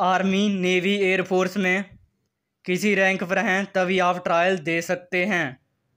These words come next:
नहीं तो आप सर्विसेज क्रिकेट एसोसिएशन के under जो टूर्नामेंट होते हैं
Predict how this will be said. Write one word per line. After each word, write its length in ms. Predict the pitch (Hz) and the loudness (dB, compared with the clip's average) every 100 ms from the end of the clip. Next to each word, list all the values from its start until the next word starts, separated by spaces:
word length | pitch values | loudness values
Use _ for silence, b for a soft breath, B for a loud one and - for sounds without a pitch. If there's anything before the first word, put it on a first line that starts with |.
| _ _ _ _ _ _ _ _ - | _ _ _ _ _ _ _ _ -6
नहीं 280 | 180 190 202 | -2 0 2
तो 120 | 202 | 2
आप 180 | 190 190 | 2 2
सर्विसेज 580 | 185 202 180 180 202 190 | 0 -2 0 -2 -2 -4
क्रिकेट 460 | - 185 165 180 180 B 247 B | -6 -8 -4 -2 -4 B -10 B
एसोसिएशन 680 | 170 175 180 185 180 196 190 - - - _ _ _ _ - | -2 0 -2 -2 -2 -2 -4 -8 -20 -20 _ _ _ _ -6
के 80 | 175 | -2
under 260 | 185 185 190 | 0 0 -2
जो 160 | 175 185 | 0 0
टूर्नामेंट 560 | 185 175 175 170 165 | 0 0 0 -2 -2
होते 340 | 175 165 160 180 | -2 -2 0 -2
हैं 400 | 214 185 185 | 0 -2 -4